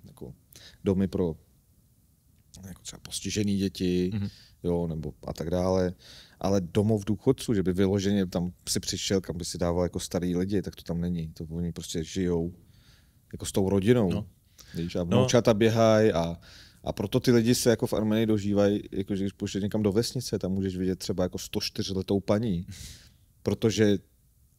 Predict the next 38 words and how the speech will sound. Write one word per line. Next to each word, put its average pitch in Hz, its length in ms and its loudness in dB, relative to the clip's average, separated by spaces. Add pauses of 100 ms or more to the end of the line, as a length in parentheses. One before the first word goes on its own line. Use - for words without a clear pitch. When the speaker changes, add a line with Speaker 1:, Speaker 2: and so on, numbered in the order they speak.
(440)
Speaker 1:
jsou - 180 -6
to 104 120 -4
ty 110 140 0
vnoučata, 107 440 2
co - 160 -2
jí 110 60 4
Speaker 2:
No. 98 60 2
Speaker 1:
drží 107 220 2
jako 101 280 4 (360)
v - 100 -20
pohybu 101 440 4
furt, 98 280 -4
Speaker 2:
Mají 110 240 2
Speaker 1:
že 110 180 2
jo? 107 100 0
Speaker 2:
co - 140 -2
dělat, 110 340 2
mají 107 120 2
na 107 100 2
co - 120 -2
myslet, 107 320 0
mají 120 140 4
pro 131 140 0
co 143 160 2
žít. 139 300 -2
To 123 100 2
je 120 80 8
Speaker 1:
Ano, 117 140 4
Speaker 2:
strašně 117 280 0
Speaker 1:
ano. 117 100 2
Speaker 2:
důležitý, 110 480 0
že 113 100 -10
ten 110 180 -2
člověk 98 460 0
má 110 160 2
pro 104 140 -2
co 120 160 -2
žít. 95 320 -6